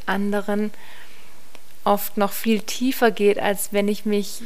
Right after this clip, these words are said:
nur allein für mich freue, sondern dieses, ähm, es ist so schön, anderen etwas geben zu können und dann deren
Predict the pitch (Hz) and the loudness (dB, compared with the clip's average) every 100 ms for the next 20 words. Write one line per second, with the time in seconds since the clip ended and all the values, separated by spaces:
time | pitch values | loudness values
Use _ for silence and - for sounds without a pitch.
0 | - - 196 202 208 - 196 185 208 214 | -8 -6 -2 0 2 2 4 4 4 4
1 | - 196 262 - - - - 175 175 175 | 2 2 2 2 -4 -2 2 2 2 0
2 | 175 220 - 208 202 202 208 202 208 - | -4 -4 -4 -2 -2 -2 -2 -2 -2 -4
3 | - - - - - - - - - 247 | -4 -4 -2 -2 -2 -2 -2 -2 0 0
4 | 208 196 196 196 214 - 214 220 - 214 | 2 2 2 0 0 -2 -2 -2 0 0
5 | - - 208 220 226 226 - - - - | 2 4 6 6 6 2 -4 -6 -8 -8
6 | - - - 180 214 240 240 220 - 202 | -6 -6 -4 0 2 4 4 4 0 -2
7 | 202 - - 202 214 233 - - - 214 | -2 -4 0 2 2 0 -2 -4 -2 0
8 | 202 202 214 208 196 196 196 196 190 196 | 0 0 0 -2 0 0 0 0 0 0
9 | 202 196 | 0 0